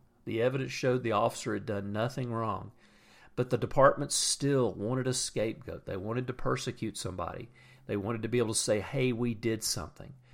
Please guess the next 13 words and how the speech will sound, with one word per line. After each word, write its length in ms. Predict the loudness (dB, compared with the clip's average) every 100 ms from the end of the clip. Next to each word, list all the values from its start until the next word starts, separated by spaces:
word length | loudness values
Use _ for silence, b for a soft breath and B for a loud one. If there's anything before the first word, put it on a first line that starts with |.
| b b b
And 160 | -4 -2
this 140 | 0
sergeant 480 | 4 4 2 0 -4
said, 320 | -2 0 0
"You 80 | -2
know 80 | -4
what? 320 | -2 -2 -2
My 140 | 0
officers 420 | 0 0 -2 -4
didn't 240 | -2 -4 -2
do 140 | -2
anything 480 | -2 -4 -4 -6 -4
wrong. 460 | -2 -2 -2 -6